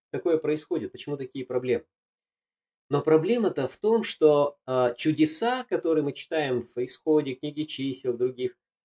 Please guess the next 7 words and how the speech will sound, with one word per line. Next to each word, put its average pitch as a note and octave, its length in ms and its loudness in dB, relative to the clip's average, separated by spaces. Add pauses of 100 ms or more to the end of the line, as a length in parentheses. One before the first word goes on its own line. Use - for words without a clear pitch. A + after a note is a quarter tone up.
(280)
а, A2 300 0
э, A2 260 -6
кни-, B2 400 -4
там, G#2+ 320 -8
книга B2 200 -4
Левит, A#2+ 480 -2
Второзаконие, A#2+ 840 0